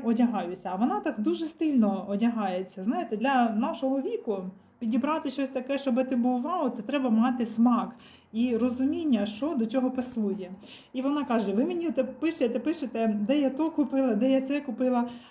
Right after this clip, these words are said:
А, а вона каже: "Де, де?" Каже: "Везде". <laughs>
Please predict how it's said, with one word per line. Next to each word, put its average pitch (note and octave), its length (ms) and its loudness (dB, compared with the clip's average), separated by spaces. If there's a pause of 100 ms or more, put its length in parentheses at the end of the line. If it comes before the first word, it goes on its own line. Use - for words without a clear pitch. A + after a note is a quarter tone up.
А, G#3+ 80 -4
а G#3+ 320 0
вона B3 200 8
каже: A#3 400 0
"Де, D4+ 280 0
де?" G3+ 200 -4
Каже: G#3+ 360 -2 (160)
"Везде". A3+ 840 2 (1800)
<laughs> C4 60 4